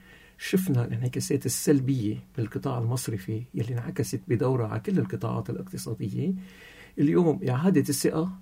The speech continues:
أكيد بدها ترجع تعمل مارش أريير. مارش أريير يعني، مثل ما بيقولوا، rewind من جديد، ونرجع لاقتصاد، آه،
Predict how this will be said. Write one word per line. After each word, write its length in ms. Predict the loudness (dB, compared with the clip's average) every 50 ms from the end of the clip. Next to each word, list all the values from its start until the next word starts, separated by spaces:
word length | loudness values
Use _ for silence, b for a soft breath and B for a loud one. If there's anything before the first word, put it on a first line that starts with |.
| -20 _ _
أكيد 480 | -2 -2 0 2 2 2 2 0 -4 -10 -2 0
بدها 100 | 0 2
ترجع 240 | 2 2 2 0 0
تعمل 340 | 0 0 2 2 2 2
مارش 280 | 2 0 0 -2 -2 -4
أريير. 340 | -4 -2 0 0 0 -2 -6 -10 -16 -10 -2
مارش 260 | 0 0 0 0 0
أريير 360 | -2 -2 0 0 2 0 0 0
يعني، 280 | 0 0 0 2 0
مثل 100 | -2 -2 0
ما 80 | 0 2
بيقولوا، 240 | 4 4 4 6
rewind 500 | 4 4 6 6 6 6 6 6 4 4
من 140 | 4 4 4
جديد، 400 | 4 4 2 4 6 4 4 2 -2 B B B B B B B
ونرجع 720 | 10 10 12 12 12 10 8 8 6 4 4 0 -2 -2 -2
لاقتصاد، 960 | 0 0 2 2 0 0 -2 -4 -4 -2 -4 -4 -2 0 0 2 2 0 -2 -2 -6 -2 0
آه، 500 | 2 2 2 2 2 2 2 2 0